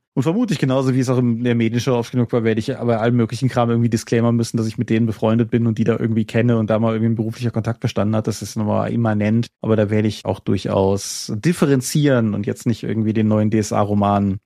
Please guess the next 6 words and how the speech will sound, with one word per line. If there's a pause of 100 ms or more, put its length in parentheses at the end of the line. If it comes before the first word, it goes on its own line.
besprechen,
weil (220)
das
ist
natürlich
Unfug.